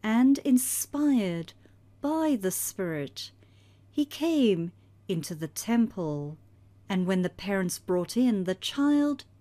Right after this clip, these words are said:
Jesus to do for him according to the custom of the law, he took him up in his arms and blessed God and said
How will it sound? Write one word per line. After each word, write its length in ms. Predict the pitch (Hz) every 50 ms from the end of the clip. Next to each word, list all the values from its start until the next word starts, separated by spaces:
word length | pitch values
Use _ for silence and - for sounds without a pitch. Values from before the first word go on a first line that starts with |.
| _ _
Jesus 920 | - - - 214 202 185 165 151 - 170 156 151 143 147 - - - - - - - - - - - _ _ _
to 120 | - - 254
do 300 | 247 - 302 330 349 339
for 240 | - - 233 208 170
him 400 | 175 175 170 170 170 170 175 - - - - _ - - - -
according 520 | 214 - - - - 302 320 302 294 247
to 100 | - -
the 100 | 190 202
custom 640 | 196 - - - - 285 277 - - - - 196 185
of 140 | 175 170 -
the 100 | - 185
law, 640 | 180 185 208 240 247 226 190 175 170 165 160 165 170 - _ _ _ - - -
he 160 | - 311 320
took 340 | - - - - 320 - -
him 200 | 254 233 240 - -
up 380 | 277 262 233 208 - - - - - - - - - - - - -
in 120 | - 214 196
his 220 | 214 214 208 - - - - -
arms 760 | 214 233 247 269 262 254 240 220 208 202 190 185 - - - - - - - - -
and 320 | 240 233 226 240 - -
blessed 540 | - 254 269 294 320 330 320 - - - - - - -
God 420 | - 233 226 208 202 190 190 - -
and 180 | 220 196 190 185
said 580 | - - - - 220 208 202 196 190 180 -